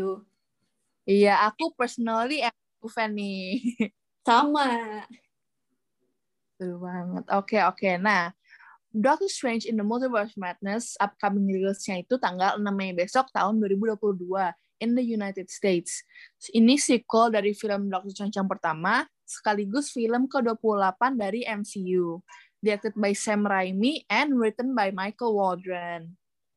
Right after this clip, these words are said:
Speaker 1: Nah, jadi film ini akan menjadi kelanjutan dari WandaVision,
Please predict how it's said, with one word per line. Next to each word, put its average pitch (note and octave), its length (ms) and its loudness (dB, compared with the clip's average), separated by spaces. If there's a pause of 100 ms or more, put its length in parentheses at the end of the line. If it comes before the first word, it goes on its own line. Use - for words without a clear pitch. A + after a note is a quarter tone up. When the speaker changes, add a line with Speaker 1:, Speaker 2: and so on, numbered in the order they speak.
(720)
Speaker 1:
Nah, A3 320 0
jadi C4+ 560 2
film C4 320 0
ini C4+ 240 -2
akan D4+ 320 -2
menjadi A3 400 -4
kelanjutan B3 640 -4
dari G#3+ 240 -4
WandaVision, C4 800 -2